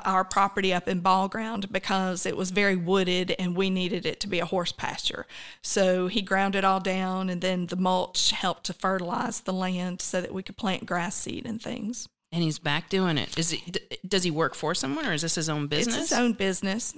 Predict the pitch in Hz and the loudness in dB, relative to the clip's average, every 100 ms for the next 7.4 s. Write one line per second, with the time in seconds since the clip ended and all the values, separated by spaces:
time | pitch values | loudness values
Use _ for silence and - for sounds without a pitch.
0 | - 247 269 233 202 190 185 185 196 214 | -6 -4 -2 0 0 0 -2 -2 -2 0
1 | 277 - 277 254 269 269 240 220 196 190 | 0 2 6 6 6 4 2 2 0 0
2 | 190 202 202 - - 214 196 - - 247 | -2 -2 -4 -4 0 0 2 0 2 4
3 | 226 185 180 - 214 202 196 190 - - | 4 4 2 0 2 2 2 0 -4 -16
4 | - 208 220 214 214 190 - - 208 - | -6 0 4 4 4 0 0 0 0 0
5 | - 190 180 180 - 196 180 180 170 180 | 2 2 2 0 0 0 0 2 4 4
6 | - 180 - - - 185 220 220 208 208 | 2 -2 -2 -2 -2 0 0 0 2 4
7 | 208 196 196 175 | 4 2 2 0